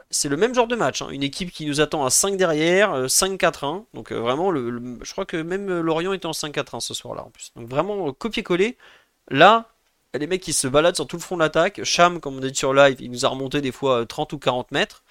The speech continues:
Euh, au bout d'un moment, il y a un minimum à produire qui a pas été produit, euh, dans les duels et dans, alors j'aime pas parler de ça parce que c'est vraiment très cliché, dans l'agressivité et tout ça, c'est pas normal que le P S G soit dominé par un attaquant, euh, de, de second rang. Et...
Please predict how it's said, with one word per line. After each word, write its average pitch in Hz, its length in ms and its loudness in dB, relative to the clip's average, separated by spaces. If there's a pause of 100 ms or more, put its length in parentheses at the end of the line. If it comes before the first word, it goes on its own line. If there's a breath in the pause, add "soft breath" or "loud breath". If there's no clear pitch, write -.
(680 loud breath)
Euh, 110 800 2 (260)
au - 60 -16
bout 123 100 -12
d'un 123 100 0
moment, 170 220 0
il 208 60 0
y 165 40 0
a 139 60 0
un 127 120 0
minimum 147 420 -4
à 131 60 -2
produire 165 500 -4
qui - 80 -4
a 117 40 0
pas 165 140 -2
été 165 160 -2
produit, 175 640 -4
euh, 156 120 -2
dans 135 140 -2
les 131 120 -4
duels 175 560 0
et 123 120 -8
dans, 123 440 -4 (760 loud breath)
alors 110 140 -8
j'aime 113 160 -6
pas 135 140 4
parler 135 180 2
de 127 60 -4
ça 151 60 -2
parce 139 100 -6
que 117 80 -8
c'est 113 120 -4
vraiment 120 200 -4
très 123 160 -10
cliché, 139 280 -4
dans 135 120 -2
l'agressivité 127 560 -4
et 120 40 -4
tout 120 120 -10
ça, 208 160 -2
c'est - 180 -8
pas 165 140 0
normal 170 500 2 (520 soft breath)
que 143 100 -4
le 127 80 -2
P 123 200 2
S 123 60 -2
G 190 160 -4
soit 123 200 -2
dominé 131 420 -2
par 120 200 -4
un 120 100 -10
attaquant, 143 640 -2
euh, 127 80 -6
de, 120 360 -10
de 123 120 -16
second 160 340 -6
rang. 160 280 -2
Et... 113 120 -14